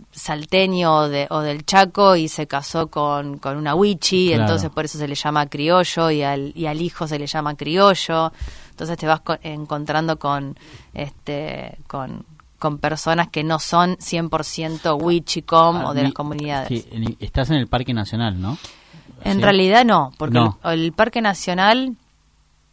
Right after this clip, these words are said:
Speaker 1: ahí en el Parque Nacional sí puede ir, este, eh, cualquier persona,
Speaker 2: Sí.
Speaker 1: eh, hasta hay tours y demás
Speaker 2: Sí.
Speaker 1: que puede llegar, que ahí también, eh, hay carpas,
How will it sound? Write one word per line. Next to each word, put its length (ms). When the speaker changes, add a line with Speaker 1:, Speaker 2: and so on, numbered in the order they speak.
Speaker 1:
ahí 220
en 60
el 120
Parque 260
Nacional 440
sí 480
puede 300
ir, 160
este, 1080
eh, 420
cualquier 360
persona, 720
Speaker 2:
Sí. 100
Speaker 1:
eh, 540
hasta 340
hay 200
tours 520
y 60
demás 500
Speaker 2:
Sí. 80
Speaker 1:
que 100
puede 240
llegar, 520
que 100
ahí 160
también, 720
eh, 280
hay 180
carpas, 840